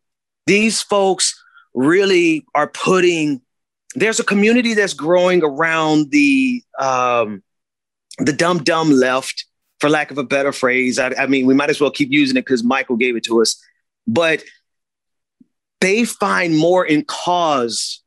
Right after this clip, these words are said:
and more in common, rather, with right-wing,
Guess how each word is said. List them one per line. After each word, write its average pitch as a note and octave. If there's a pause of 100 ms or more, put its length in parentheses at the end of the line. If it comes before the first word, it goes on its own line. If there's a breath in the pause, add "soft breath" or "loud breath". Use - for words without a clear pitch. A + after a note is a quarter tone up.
(120)
and C#3+
more E3+
in D3
common, D3
rather, A#2+ (540)
with D#3
right-wing, D3+